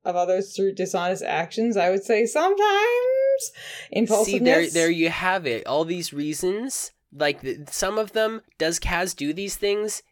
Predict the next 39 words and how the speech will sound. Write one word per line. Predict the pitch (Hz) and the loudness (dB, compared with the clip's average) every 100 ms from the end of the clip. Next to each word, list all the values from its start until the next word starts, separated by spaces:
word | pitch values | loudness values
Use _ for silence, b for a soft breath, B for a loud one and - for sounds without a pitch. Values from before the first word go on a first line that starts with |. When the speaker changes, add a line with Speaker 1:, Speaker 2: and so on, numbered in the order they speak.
| _ | _
Speaker 2:
Yes. | 160 214 170 - - - B B | -2 0 0 -2 -6 -6 B B
But | 202 202 | 0 2
Speaker 1:
Yeah. | 180 - 160 - | 2 -2 -10 -4
Speaker 2:
does | 143 147 | 0 0
he | - 151 156 | -2 -6 -6
do | 139 202 208 | -2 0 2
it | 196 175 B - | 2 -2 B -4
because | 175 170 165 160 160 | -2 -2 0 0 -2
he | - - 170 170 | -8 -4 -2 0
can't | - 151 143 143 _ _ | 0 -2 -2 -6 _ _
help | - - 214 226 | -12 0 0 2
it? | 135 87 - _ _ _ - | 0 -2 -10 _ _ _ -12
Speaker 1:
Yeah. | - 151 175 | 0 2 2
Speaker 2:
We | 180 | 2
don't | 170 160 156 | 0 0 -2
know. | - 135 156 110 50 - _ b b b _ _ _ _ _ | -2 -2 0 -2 -6 -14 _ b b b _ _ _ _ _
Speaker 1:
Mm-hmm. | - 160 | -6 -2
Speaker 2:
It's, | 156 135 147 | 0 -2 -6
it, | - 156 | -4 -4
it | - 156 | -2 -2
doesn't | 165 165 185 143 | -2 -2 -4 -6
feel | - 143 156 170 | -6 -2 0 0
that | 139 98 80 | 0 0 -2
way. | 87 65 65 _ - | -4 -4 -8 _ -6
Because | 139 170 160 | -4 -4 -2
does | 156 156 | -2 -2
he | 202 | -4
do | 202 202 | -6 -6
dishonest | 190 196 190 196 190 | -4 -2 0 0 -2
things? | 202 208 214 - | -2 -4 -4 -8
Yes, | 175 240 - - | -2 0 0 -4
but | - 160 160 | -2 -2 0
because | 190 180 180 170 | -4 -4 -4 -4
he | - 214 | -6 -8
lives | 170 147 147 | -2 -2 0
in | 170 | 0
a | 180 | 0
dishonest | 185 - 127 127 139 - | 0 -2 0 0 -2 -4
world. | 175 233 95 53 | -2 0 0 -4